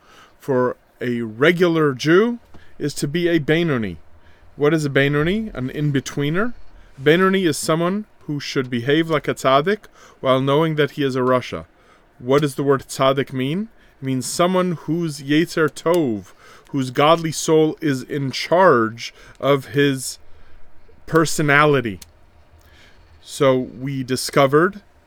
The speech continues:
as the Baal HaTanya said, that a person has two souls. There is the godly soul, which is a part of God above,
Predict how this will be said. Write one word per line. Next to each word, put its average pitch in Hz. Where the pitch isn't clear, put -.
as 120
the 123
Baal 120
HaTanya 123
said, 120
that 117
a 113
person 139
has 131
two 220
souls. 131
There 120
is 117
the 123
godly 151
soul, 185
which 127
is 120
a 110
part 139
of 123
God 123
above, 151